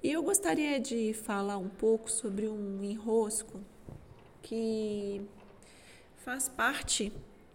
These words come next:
do modo operandi da nossa sociedade e que muitas vezes passa despercebido pra nós, principalmente quando nos colocamos frente ao nosso negócio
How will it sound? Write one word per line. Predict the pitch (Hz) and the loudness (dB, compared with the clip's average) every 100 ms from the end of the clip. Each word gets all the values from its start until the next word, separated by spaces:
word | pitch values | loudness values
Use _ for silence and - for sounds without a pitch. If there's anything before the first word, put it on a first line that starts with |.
| - - - - - | -20 -18 -18 -18 -4
do | 196 | -2
modo | 214 202 214 214 | 0 2 4 4
operandi | 226 233 208 196 208 208 202 202 | 6 6 6 4 -2 -2 -2 -2
da | 185 190 | -4 -4
nossa | 196 - | 0 2
sociedade | - - - 208 190 185 202 220 202 202 208 - - | 4 4 4 4 0 4 6 4 2 -4 -8 -12 -10
e | 240 | -10
que | - - 240 240 240 247 247 - | -10 -2 2 4 4 2 -2 -6
muitas | 285 302 285 240 | -6 -2 2 2
vezes | 233 254 262 226 233 | 4 4 4 4 2
passa | - 233 - | 4 4 4
despercebido | 233 - - 262 - 254 220 262 254 302 | 2 0 8 8 10 4 2 0 0 -4
pra | 226 196 | -4 -4
nós, | 190 180 202 247 - - - - - - - - - - - | -2 -4 -4 -4 -8 -8 -20 -20 -20 -20 -20 -20 -20 -20 -6
principalmente | - 330 320 247 247 285 - | 0 2 6 6 6 2 0
quando | - 240 | 0 0
nos | 233 233 | 2 0
colocamos | - 226 220 - 220 220 | 2 2 2 0 0 0
frente | - 214 220 220 | -2 0 0 0
ao | 208 | -2
nosso | 196 202 - | 0 2 2
negócio | 202 202 190 185 196 - | 2 -4 -4 -4 -2 -2